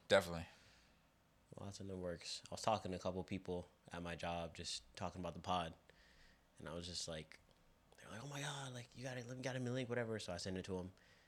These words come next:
Speaker 2: Like, "Well, you guys are so good. Like, what else are you working on?" I was like, "You know, content creation is way harder than I thought it would be." And I've said it before, but that shit keeps running through my mind all the time. Like, it don't ma-, it, it's just,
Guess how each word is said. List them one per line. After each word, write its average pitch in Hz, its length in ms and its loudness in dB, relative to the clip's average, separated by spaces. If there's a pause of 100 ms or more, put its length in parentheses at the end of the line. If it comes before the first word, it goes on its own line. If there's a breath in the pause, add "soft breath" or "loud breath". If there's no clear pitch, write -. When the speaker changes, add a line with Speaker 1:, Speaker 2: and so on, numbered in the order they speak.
(320 soft breath)
Speaker 2:
Like, - 120 -12
"Well, - 80 -8
you 131 60 -6
guys 139 160 -4
are 127 60 -6
so - 220 -4
good. 139 260 -6
Like, 107 260 -4
what 123 120 2
else 131 160 2
are - 20 2
you 127 60 2
working 127 240 6
on?" 104 120 4
I 95 60 2
was 92 100 0
like, 87 200 0
"You 107 80 0
know, 120 300 4 (440 soft breath)
content 143 380 0
creation 147 400 0
is 80 100 -2
way 117 440 4
harder 101 380 4
than 90 120 0
I 87 80 2
thought 90 200 2
it 87 40 0
would 85 80 -2
be." 90 100 4
And 87 80 4
I've 98 80 4
said 139 180 6
it 127 80 4
before, 110 400 4
but 82 380 0
that 104 160 2
shit - 160 2
keeps 92 240 0
running 101 220 4
through 98 100 -2
my 90 140 2
mind 87 260 2
all 87 80 2
the 90 120 -2
time. 92 280 0
Like, 85 160 -4 (1120 soft breath)
it 104 60 2
don't 120 160 8
ma-, 123 80 4
it, 110 280 6 (240)
it's 104 160 2
just, - 360 6